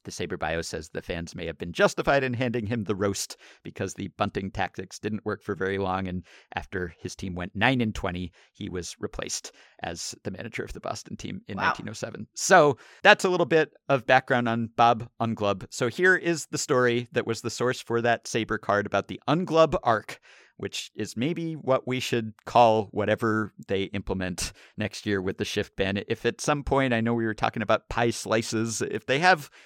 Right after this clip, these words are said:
Speaker 1: lines
Speaker 2: Right.
Speaker 1: on the field, I think we should call it the Unglub arc after Bob Unglub, who was ahead of his time. This comes from the Brooklyn Citizen, January twenty-first, nineteen oh seven.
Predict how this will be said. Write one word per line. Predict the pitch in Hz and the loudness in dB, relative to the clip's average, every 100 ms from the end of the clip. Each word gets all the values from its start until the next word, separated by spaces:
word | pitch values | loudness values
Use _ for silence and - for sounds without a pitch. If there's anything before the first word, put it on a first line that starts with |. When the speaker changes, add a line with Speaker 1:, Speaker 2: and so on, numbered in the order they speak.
| _ | _
Speaker 1:
lines | 117 131 143 131 | 0 0 2 2
Speaker 2:
Right. | |
Speaker 1:
on | 117 | 0
the | 117 | 0
field, | - 113 101 101 - - _ - | 0 2 2 -2 -12 -20 _ -8
I | 107 | -4
think | 139 - | -4 -4
we | 117 | -6
should | 104 - | -8 0
call | 104 107 | 2 2
it | - | 0
the | 110 - | -10 -2
Unglub | 151 175 147 131 143 | -2 2 2 2 2
arc | 107 107 - - - - | 0 0 -4 -16 -20 -6
after | 104 107 92 | -4 -4 0
Bob | 120 165 135 113 | 8 8 8 0
Unglub, | 107 98 101 98 | -2 0 0 -2
who | - 104 | -6 -6
was | 92 | -4
ahead | 95 165 | 0 0
of | 170 | 0
his | 147 | -2
time. | - 110 107 104 | -2 0 0 -2
This | 170 185 | -2 0
comes | - 143 131 | 0 -2 0
from | 127 107 | -2 -2
the | 98 | 0
Brooklyn | 147 196 220 208 | 2 4 2 2
Citizen, | - 143 139 139 135 139 - _ - | 2 2 2 2 0 -2 -8 _ -6
January | 123 170 196 196 | -2 0 0 -2
twenty-first, | - 165 170 123 117 - - | -2 -4 0 0 0 -4 -6
nineteen | 107 156 - 170 | -2 -2 -2 -2
oh | 160 | 0
seven. | - 107 110 107 | 2 2 2 0